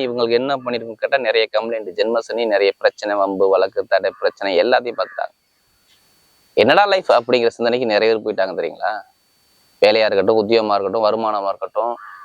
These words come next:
இல்ல படிப்பு கல்வியா இருக்கட்டும், நிறைய பேருக்கு ஒரு கஷ்டங்கள், நிறைய தடைகளை பார்த்தாங்க. ஜென்ம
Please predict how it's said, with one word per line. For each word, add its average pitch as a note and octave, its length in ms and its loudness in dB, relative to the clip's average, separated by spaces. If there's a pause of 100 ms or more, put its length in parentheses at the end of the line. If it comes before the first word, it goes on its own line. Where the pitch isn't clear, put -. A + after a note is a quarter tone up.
(160)
இல்ல C3+ 100 6 (120)
படிப்பு B2 280 2
கல்வியா G#2 240 2
இருக்கட்டும், G#2 360 -2
நிறைய G#3 280 2
பேருக்கு F3+ 260 2
ஒரு G#2+ 140 -6
கஷ்டங்கள், A#2+ 440 -4 (260)
நிறைய C#3+ 200 2 (120)
தடைகளை C#3+ 340 0
பார்த்தாங்க. E2 280 -6 (800)
ஜென்ம C3 240 4